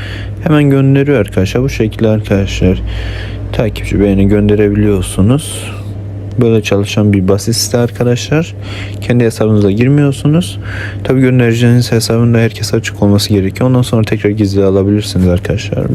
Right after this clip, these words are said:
Bu şekilde çalışıyor. Şimdi arkadaşlar Vodafone'dan bedava internet çıkartmayı göstereceğim. Uygulamamız Hayat Pay arkadaşlar.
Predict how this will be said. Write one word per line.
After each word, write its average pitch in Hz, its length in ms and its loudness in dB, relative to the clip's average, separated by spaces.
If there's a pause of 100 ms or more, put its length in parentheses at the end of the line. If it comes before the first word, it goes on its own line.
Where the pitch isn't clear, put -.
(140)
Bu 120 60 0
şekilde 92 460 -2
çalışıyor. 95 540 0 (580)
Şimdi 139 320 -8
arkadaşlar 135 460 -6
Vodafone'dan 110 540 -4
bedava 101 260 -4
internet 98 400 -10
çıkartmayı 95 460 -8
göstereceğim. 92 600 -8 (260)
Uygulamamız 120 680 -6
Hayat 101 360 -8
Pay 92 80 -8
arkadaşlar. 92 520 -10